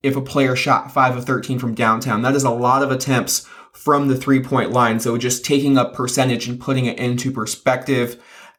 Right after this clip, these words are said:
And the Blazers really, what, uh,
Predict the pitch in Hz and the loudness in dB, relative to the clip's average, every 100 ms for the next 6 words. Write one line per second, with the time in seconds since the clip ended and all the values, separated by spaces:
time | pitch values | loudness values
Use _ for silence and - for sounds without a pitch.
0 | - 143 147 147 143 139 156 135 143 160 | 0 4 6 4 2 0 -4 0 0 2
1 | 208 131 139 143 160 196 196 _ - 135 | 2 0 0 0 2 -2 -4 _ -10 -8
2 | 131 143 135 - 135 127 104 73 | 0 2 2 0 0 2 2 -2